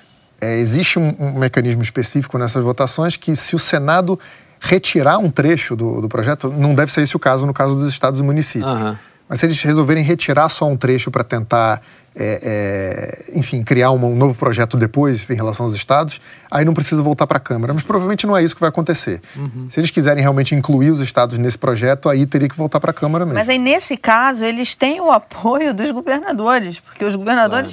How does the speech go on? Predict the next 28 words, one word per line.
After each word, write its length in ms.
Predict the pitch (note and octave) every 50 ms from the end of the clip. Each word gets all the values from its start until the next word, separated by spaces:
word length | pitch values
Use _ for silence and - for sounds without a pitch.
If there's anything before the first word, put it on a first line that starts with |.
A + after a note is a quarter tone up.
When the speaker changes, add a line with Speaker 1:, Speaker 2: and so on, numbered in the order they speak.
| - -
Speaker 2:
Claro. 40 | - _ - -
Speaker 3:
querem, 560 | A#3 A#3+ C4+ D4+ D#4+ D#4+ C#4 A3+ F#3 F3 E3 E3
Speaker 2:
Claro. 140 | F3 - _ -
Speaker 3:
eles 240 | F#3 F3+ F3+ F#3
não 160 | G3+ G#3+ G#3+ G#3+
querem, 420 | - A3 A#3 C4+ C#4 C4 A#3 G3+ _ _ _ _ -
é, 220 | - - F#3 F3+
ter 200 | F3 - G3 G3
que 120 | G3 G3+ F#3+
resolver 540 | G3+ G3+ G3 A3 G#3+ F#3+ F#3+ G3+ G3+ G#3
esse, 440 | G#3 G3+ - - - A3+ A3 G#3+ G#3+ - - - - - - _ -
esse 160 | - G3 -
problema. 440 | - - B3+ A#3 A3 G#3 G3 F3+ F3
Então, 240 | E3+ - F#3+ F#3+ F#3
eles 260 | F#3 F#3+ G3 F#3+ G3
vão 220 | G3 G3+ A3 A3 G#3+
ter 240 | - A#3 A#3+ C#4+
o, 300 | D4+ D4 A#3+ G3+ G3 F3+
o 60 | G3 G3
apoio 380 | F#3+ - - G3 F#3+ F#3+ F#3+
dos 160 | F3+ F#3+ F#3
governadores 560 | F3+ F3+ F#3 F#3 F#3 F3+ F3 F3+ F3+ F#3+ G#3 -
pra, 400 | - - A3+ A3 A3+ A#3+ B3+ B3 _ - - _ _ _ _ -
pra 140 | - G#3+ A3
colocar, 1300 | - A3 G#3+ A3 A#3 A3+ - G#3 G3 G3 G3+ G#3 G#3 G#3 G#3 G3+ G3 F#3+ F#3 F3 E3+ E3 - G3 F#3+ A3+ A3+ -
enfim, 260 | F3+ F3 - - D#3+ - _ _ _ _ _ _ _
colocar 640 | - E3 E3+ F3 E3+ - - E3+ E3+ E3+ - - -
o 180 | E3+ E3+ F#3